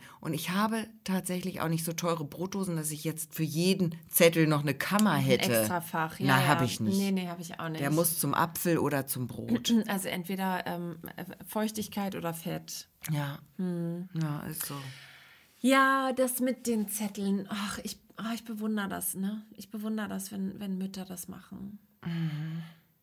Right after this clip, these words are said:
Speaker 1: Oh, Christina, weißt du, was ich mal kurz sagen muss? Das ist unsere Aprilfolge, ne?
Speaker 2: Ja.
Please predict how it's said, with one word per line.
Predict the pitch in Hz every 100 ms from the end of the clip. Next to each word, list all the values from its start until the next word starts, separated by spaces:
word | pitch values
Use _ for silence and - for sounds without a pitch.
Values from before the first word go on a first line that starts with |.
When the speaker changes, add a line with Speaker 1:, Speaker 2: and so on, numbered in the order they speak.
| _ -
Speaker 1:
Oh, | 165
Christina, | 165 151 - 180 170 165
weißt | 175 -
du, |
was | 175 165
ich | 165
mal | 165
kurz | 165 165 165
sagen | 165 165 147
muss? | 139 180 - - _ _ _ _ - - -
Das | 170 160
ist | -
unsere | 123 - -
Aprilfolge, | - - 180 165 165 147 143 135 143
ne? | 170 190 196
Speaker 2:
Ja. | 202 196 175 180